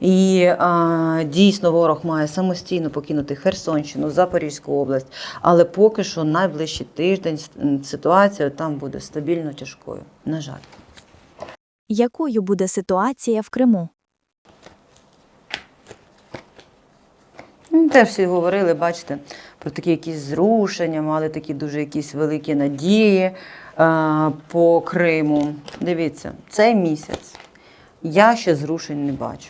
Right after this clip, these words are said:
Speaker 1: От так, як воно було, так воно і буде. Ніяких ні хороших, там, ні поганих новин я не бачу. От якось стабільно.
Speaker 2: Алла Пугачова у своєму інтерв'ю натякнула на масштабні події в дві тисячі двадцять сьомому.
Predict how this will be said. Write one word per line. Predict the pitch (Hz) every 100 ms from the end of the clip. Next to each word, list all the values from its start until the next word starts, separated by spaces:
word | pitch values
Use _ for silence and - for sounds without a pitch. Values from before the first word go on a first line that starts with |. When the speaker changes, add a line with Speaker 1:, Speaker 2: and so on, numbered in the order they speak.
| -
Speaker 1:
От | 147
так, | 175 165
як | 156
воно | 147 139
було, | 139 139 156 214
так | 170 147
воно | 143 139
і | 131 131
буде. | 131 - - _ _ _ _ - - -
Ніяких | 190 208 240 233 175
ні | 175
хороших, | 156 156 190 202 165
там, | 143 143
ні | 139
поганих | 151 165 185 165 -
новин | 156 151 151
я | 175
не | 185
бачу. | 131 131 139 - - 175
От | 170
якось | 165 165 -
стабільно. | - 180 135 135 139 - - - _ _
Speaker 2:
Алла | 220 240 233
Пугачова | - 233 214 - 320 285
у | 196
своєму | 190 202 202 214 208 -
інтерв'ю | 208 185 208 190 226 330
натякнула | 240 220 190 214 254 302
на | 247
масштабні | 202 190 - 233 214 190
події | 185 170 233 277
в | 226
дві | 180 190
тисячі | 214 247 269 214
двадцять | 190 202 214 -
сьомому. | 226 180 170 170